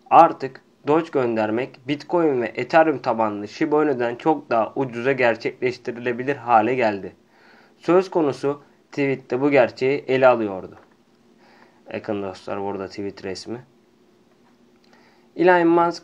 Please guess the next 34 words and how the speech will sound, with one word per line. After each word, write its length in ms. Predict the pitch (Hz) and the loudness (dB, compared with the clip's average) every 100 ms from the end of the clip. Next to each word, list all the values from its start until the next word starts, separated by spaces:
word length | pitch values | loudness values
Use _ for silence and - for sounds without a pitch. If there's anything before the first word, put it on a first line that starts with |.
| - | -6
geçtiğimiz 600 | 131 135 - 151 160 165 | -2 -2 -2 0 0 2
ay 180 | 135 127 - | -2 -2 -10
Shiba 380 | - 156 160 | -4 0 2
Inu'ya 220 | 160 156 131 | 4 4 2
yatırım 380 | 117 135 143 | 0 -2 0
yapmadığını 540 | 147 - 135 113 113 127 | 0 -2 -4 -2 -2 -2
teyit 280 | 120 110 107 | -4 -4 -6
etti. 320 | 92 - - _ _ _ _ _ | -12 -18 -20 _ _ _ _ _
Musk'ın 460 | 123 127 - 180 180 | 2 2 2 0 6
bu 140 | 185 | 8
itirafı 680 | 180 170 127 113 - 139 - | 6 4 2 2 0 -6 -6
ikinci 380 | 117 143 143 165 | -8 -4 0 0
en 240 | 175 180 | 2 2
büyük 220 | 139 120 - | 0 -4 -6
köpek 400 | 120 143 139 - | -4 -4 -6 -6
temalı 340 | 135 113 104 | -2 -2 -4
kripto 400 | 131 135 135 135 | -6 -6 -6 -2
para 280 | 135 135 147 | 2 2 2
biriminin 440 | 139 120 113 131 - | 0 0 -2 -6 -4
yeni 260 | 123 147 | -2 0
rekorlara 480 | 147 139 120 110 101 | -2 -2 -2 -2 -4
imza 360 | 120 120 117 143 | -6 -2 4 4
atmasını 500 | 147 120 113 113 113 | 2 -6 -6 -4 -4
ve 80 | |
kısa 260 | 113 - 151 | -6 -8 -8
süreli 360 | 147 135 117 107 | -4 -4 -2 -4
de 60 | |
olsa 380 | 107 98 135 135 - _ _ - | -6 -6 -8 -8 -14 _ _ -2
piyasa 380 | 151 156 156 123 | 0 0 -2 0
değeri 260 | 120 135 | 0 2
bakımından 600 | 139 127 107 101 101 101 | 0 0 -4 -4 -8 -4
Dogecoin'i 520 | 120 143 - 127 110 110 | -2 -2 -2 -2 -2 -2
geride 320 | 120 131 143 | -2 -2 0
bırakmasını 680 | 131 - 117 107 - 139 | -2 -2 -8 -10 -8 -6